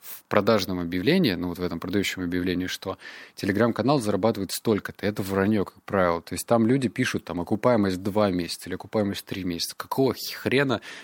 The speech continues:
ты будешь продавать бизнес, который у тебя окупает вложение за три месяца? Ну, типа, продают за триста, да, пишут, э, чистыми сто, окупаемость три месяца. Ты че, дурачок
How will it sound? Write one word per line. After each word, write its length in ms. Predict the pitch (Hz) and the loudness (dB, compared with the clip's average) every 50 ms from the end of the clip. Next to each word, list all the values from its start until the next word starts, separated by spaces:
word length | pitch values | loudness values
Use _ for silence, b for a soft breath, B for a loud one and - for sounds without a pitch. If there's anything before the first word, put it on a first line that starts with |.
| B B | B B
ты 120 | - 123 | -2 -2
будешь 300 | 120 127 120 110 107 101 | 0 0 -2 -2 -2 -4
продавать 420 | - - - 98 104 101 104 101 92 | -2 -2 0 2 4 4 4 2 2
бизнес, 380 | 92 117 139 143 127 107 - | 0 -2 0 2 0 0 -2
который 340 | - - 90 - 110 104 101 | -6 -12 -2 0 2 2 2
у 60 | 92 | 2
тебя 380 | 85 - - 95 104 98 92 B B B B B | 0 -4 -2 2 2 2 2 B B B B B
окупает 560 | - 92 - 117 104 - 127 113 98 85 - | -6 -2 -2 -2 2 4 4 4 4 2 0
вложение 560 | 101 95 92 90 87 113 127 135 131 104 92 | 0 0 0 2 2 2 2 4 2 2 0
за 420 | 90 87 92 92 90 87 85 82 B B B B B B B _ | -2 -2 -2 0 2 4 4 2 B B B B B B B _
три 240 | - 104 104 98 90 | 2 4 4 4 4
месяца? 420 | 98 95 87 - - - - - | 4 2 2 2 0 -4 -4 -2
Ну, 120 | - 107 123 | 0 0 2
типа, 220 | 120 131 98 92 | 2 0 -2 -2
продают 400 | - - - 104 95 120 127 110 | -4 0 0 2 4 4 2 2
за 160 | 92 101 98 | 2 0 0
триста, 400 | - - 90 95 - - - 90 | 2 2 2 2 2 -2 -6 -2
да, 240 | 87 92 113 127 139 B B B B B B B - _ _ _ | 2 4 4 4 2 B B B B B B B -20 _ _ _
пишут, 400 | - 120 120 - - 90 - - - - | 0 0 2 2 0 -2 -4 -10 -12 -2
э, 460 | - 101 98 98 95 92 90 90 90 85 | 2 2 4 4 4 4 2 2 0 0
чистыми 400 | - - 135 - - - 98 95 | 0 0 -2 -2 -2 -2 -2 0
сто, 420 | 90 - - - - 127 143 160 | 0 -2 -6 -2 2 4 4 6
окупаемость 560 | 147 113 - 104 87 120 120 107 101 95 - - | 4 2 0 -2 0 2 2 2 2 0 -4 -4
три 140 | - 104 | -2 -2
месяца. 400 | 95 90 85 80 - - - 87 | 0 0 0 -2 -4 -6 -8 -12
Ты 160 | - - - 127 | -8 -8 -8 -8
че, 160 | - - 80 | -6 -10 -10
дурачок 640 | 80 82 104 139 180 196 - - 151 185 196 208 | -4 0 2 2 2 0 0 -2 -2 -2 -2 -6